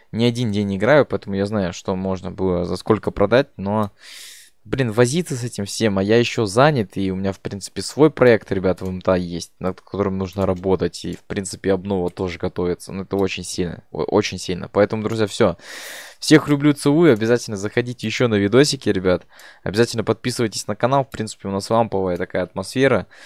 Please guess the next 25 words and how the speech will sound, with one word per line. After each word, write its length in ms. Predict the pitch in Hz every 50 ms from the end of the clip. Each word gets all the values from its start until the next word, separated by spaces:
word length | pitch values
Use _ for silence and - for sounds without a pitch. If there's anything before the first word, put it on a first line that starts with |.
| - - _
всегда 320 | - - - 95 92 110
видосы 500 | 101 95 98 92 104 104 98 - - -
на 160 | 87 92 92 95
лайфтайме, 640 | 95 92 95 - - - 123 127 131 131 117 90
поэтому 360 | - - 95 95 90 - 95 90
надеюсь, 320 | 92 92 92 107 117 113
то, 100 | - -
что, 220 | 113 - - - 90
друзья, 460 | 87 87 90 90 90 101 101 98 95 _ _ _ _ _ _ _ _ -
вам 280 | - 92 101 104 98 87
понравился 800 | - 98 101 104 104 98 87 85 82 - - - - - - - -
чем-то 320 | - - 117 107 95 -
контент, 520 | - - 101 101 101 - 143 160 175 -
я 80 | - 107
надеюсь, 240 | 98 95 101 101 -
то, 100 | - -
что 140 | - - 101
вы 60 | 98
будете, 300 | 98 104 110 98 - 98
в 60 | -
принципе, 340 | - 107 110 101 - - -
смотреть 400 | - - 104 104 104 107 95 -
видосики 480 | 98 95 123 151 170 160 147 - -
в 60 | 92 87
дальнейшем 560 | 90 95 104 107 95 90 - - - -